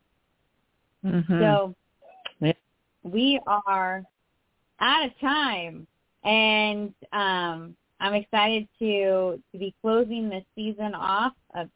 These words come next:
Speaker 2: season eight, uh, coming back next week at season nine, and it's super exciting. We want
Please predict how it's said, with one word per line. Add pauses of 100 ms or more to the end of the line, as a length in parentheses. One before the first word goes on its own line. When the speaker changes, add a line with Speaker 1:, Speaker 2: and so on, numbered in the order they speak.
Speaker 2:
season
eight, (640)
uh, (100)
coming
back
next
week
at (240)
season
nine, (540)
and
it's (120)
super
exciting. (360)
We
want